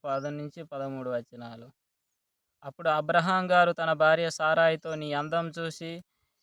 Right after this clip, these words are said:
ఇక్కడి వాళ్ళు నీ కోసం భర్తనైన నన్ను చంపుతారు" అని అబ్రహాము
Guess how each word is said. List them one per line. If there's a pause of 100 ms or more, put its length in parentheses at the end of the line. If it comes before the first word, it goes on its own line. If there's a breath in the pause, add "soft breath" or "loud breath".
(120)
ఇక్కడి
వాళ్ళు
నీ
కోసం
భర్తనైన
నన్ను
చంపుతారు"
అని
అబ్రహాము